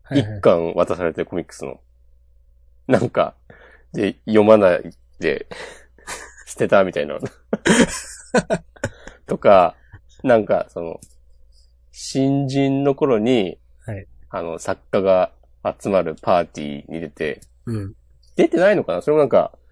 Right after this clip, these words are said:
Speaker 2: あ、こう、挨拶し-、に回って、なんかこう、頭を下げるのが絶対に嫌だったから、行かなかったみたいな、そういうこと言ってて。
Speaker 1: <laughs> え、いいじゃないですか、なかなかロックな。
Speaker 2: うん。うん。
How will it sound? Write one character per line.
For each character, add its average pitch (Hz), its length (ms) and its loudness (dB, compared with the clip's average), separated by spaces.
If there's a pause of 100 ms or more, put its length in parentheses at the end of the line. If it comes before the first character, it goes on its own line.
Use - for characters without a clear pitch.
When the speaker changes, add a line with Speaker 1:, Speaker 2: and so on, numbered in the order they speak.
(120)
Speaker 2:
あ、 - 160 -4 (400)
こ 87 420 -4
う、 - 40 -20 (180)
挨 143 120 8
拶 85 480 -4
し-、 - 200 -20 (160)
に 90 300 -6
回 92 220 2
っ - 20 -6
て、 - 340 -4
な 87 100 -10
ん 87 40 -14
か - 120 -20
こ - 180 -8
う、 - 20 0
頭 120 280 0
を 92 100 0
下 85 160 -6
げ 90 120 -2
る 87 80 -6
の 80 140 -8
が 73 200 -6 (440)
絶 - 200 -14
対 107 200 -2
に 107 100 0
嫌 107 140 4
だ 90 60 2
っ 78 40 -10
た 78 160 -12
か 78 80 -4
ら、 76 220 -4
行 87 100 -14
か 104 120 -6
な 101 100 -4
か - 100 -16
っ - 100 -20
た - 140 -18
み - 80 -18
た - 80 -16
い - 40 -16
な、 - 100 -16
そ - 180 -10
う - 40 -6
い - 20 -8
う - 40 -12
こ 85 60 -12
と - 60 -16
言 - 60 -20 (120)
っ - 20 -20
て - 120 -18
て。 - 40 -20 (1120)
Speaker 1:
<laughs> - 0 -
え、 113 120 -8
い 117 120 -4
い - 20 -4
じ 107 60 -6
ゃ 104 40 -6
な 98 60 -6
い - 20 -8
で 92 40 -10
す - 100 -20
か、 104 40 -14
な 95 100 -12
か - 100 -12
な 101 80 -8
か 98 80 -10
ロ 107 100 -8
ッ 107 40 -8
ク - 200 -14
な。 90 180 -10 (400)
Speaker 2:
う 90 40 -18
ん。 - 20 -18
う - 40 -18
ん。 - 40 -20